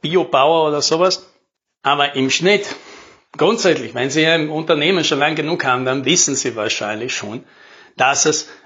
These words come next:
ein paar in diesem Jahr treffen wird. Sie wissen vielleicht nicht genau wann, aber am Ende des Tages haben Sie schon grundsätzlich eine Vorstellung. Und nichts, nichts hindert Sie jetzt sozusagen daran,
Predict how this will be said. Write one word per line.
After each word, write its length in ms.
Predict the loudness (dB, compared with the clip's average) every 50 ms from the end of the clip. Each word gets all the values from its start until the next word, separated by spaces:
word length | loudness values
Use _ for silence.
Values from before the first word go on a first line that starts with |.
| -10 _
ein 260 | 0 0 2 0 2
paar 460 | 0 0 2 2 2 2 0 -2 -8 -16 _
in 180 | -4 -2 -2 -2
diesem 340 | -4 -6 -6 -6 -6 -4 0
Jahr 200 | 0 0 0 2
treffen 360 | 2 2 2 2 2 2 2
wird. 120 | 2 2
Sie 140 | 0 -4 -4
wissen 260 | -2 -2 0 0 0
vielleicht 360 | 0 2 2 2 2 0 -2 -8
nicht 160 | -10 -6 -6
genau 320 | -4 -2 -2 -2 0 2
wann, 240 | 2 2 2 0 -4 -12 -18 -20 -20 -20 -6
aber 440 | -2 0 2 2 4 2 0 0 -2 -8 -18 -20 _ _ _ -6
am 160 | -2 0 0
Ende 220 | 0 0 -2 -4
des 260 | -4 -2 -2 -2 -2
Tages 480 | 0 0 2 2 2 0 0 -2 -4 -6 -8 -14 -4
haben 180 | -2 -2 0 0
Sie 120 | 0 0
schon 220 | 2 2 2 0 2
grundsätzlich 540 | 2 0 0 0 0 0 0 -2 -2 -4
eine 140 | -2 -4 -4
Vorstellung. 540 | -2 -4 -4 -4 -2 -2 -4 -4 -4 -2 0
Und 160 | 0 2 2
nichts, 460 | 4 2 2 2 0 -6 -8 -4 0
nichts 300 | 2 0 0 0 -2 0
hindert 320 | 0 0 0 0 -4 -4 0
Sie 100 | 2 2
jetzt 220 | 2 2 0 -2
sozusagen 480 | -4 -4 -6 -6 -4 -2 -2 -2 0 0
daran, 320 | 2 2 4 2 2 0